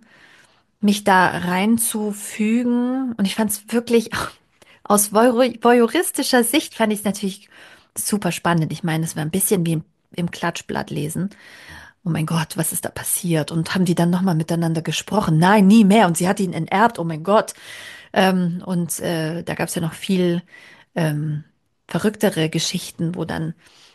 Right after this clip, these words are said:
Ersatzkinder noch eine Rolle gespielt haben. Konntet ihr da irgendwie euch einfühlen? Habt ihr Verständnis für die Frauen, die ihre Kinder verlassen nach der Lektüre? Verlassen ist ein sehr großes Wort, oder?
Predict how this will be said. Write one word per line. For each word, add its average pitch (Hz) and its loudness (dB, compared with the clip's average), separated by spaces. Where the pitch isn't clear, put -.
Ersatzkinder 190 2
noch 175 0
eine 180 2
Rolle 180 4
gespielt 165 -4
haben. 160 -4
Konntet 233 2
ihr 240 4
da 208 4
irgendwie 196 -2
euch - -4
einfühlen? 254 -2
Habt 226 -2
ihr 180 0
Verständnis 226 0
für 262 -2
die 247 -2
Frauen, 233 0
die 233 -2
ihre 226 0
Kinder 233 2
verlassen 214 -2
nach 208 -4
der 220 -2
Lektüre? 233 -2
Verlassen 156 -2
ist 165 -2
ein 160 0
sehr 151 0
großes - -10
Wort, 147 -10
oder? 170 -2